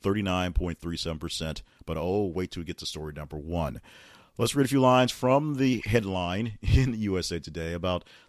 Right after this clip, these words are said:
this Florida man doing what Florida man does, Florida man things. Palm Harbor, Florida. There's your dateline.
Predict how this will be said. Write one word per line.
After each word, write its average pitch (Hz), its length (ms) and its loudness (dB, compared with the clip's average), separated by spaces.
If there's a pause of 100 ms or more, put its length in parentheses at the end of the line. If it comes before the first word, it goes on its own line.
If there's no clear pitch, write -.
(100)
this 185 180 6
Florida 110 320 4
man 82 400 -2 (160)
doing 101 720 -2
what 82 260 -6
Florida 90 300 -6
man 98 220 -2
does, 90 460 0 (220)
Florida 71 400 -8
man 80 140 -6
things. 87 460 -4 (800)
Palm 175 340 6
Harbor, 151 400 4
Florida. 113 480 0 (140)
There's - 180 -14
your 76 100 -12
dateline. 76 520 -8